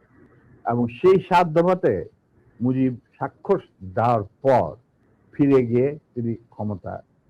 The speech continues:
নিজে হাতে নিয়ে নিলেন। তাজউদ্দিনকে বলল, "তাজউদ্দিন, তুমি প্রাইম মিনিস্টার থাকবা না, আমি আর হমু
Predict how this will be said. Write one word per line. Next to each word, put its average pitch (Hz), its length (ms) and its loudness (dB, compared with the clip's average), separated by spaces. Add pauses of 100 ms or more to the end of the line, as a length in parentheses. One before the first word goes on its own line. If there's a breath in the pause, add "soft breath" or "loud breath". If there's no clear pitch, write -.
(100)
নিজে 104 220 -4
হাতে 78 240 -12
নিয়ে 80 160 -14
নিলেন। - 280 -20 (600)
তাজউদ্দিনকে 117 600 -2
বলল, 127 440 -2 (300)
"তাজউদ্দিন, 117 580 -6 (340)
তুমি 120 200 -2
প্রাইম 113 280 -4
মিনিস্টার 117 320 -4
থাকবা 160 440 -2
না, 226 240 -4 (540)
আমি 180 380 2
আর 147 180 0 (260)
হমু 117 280 0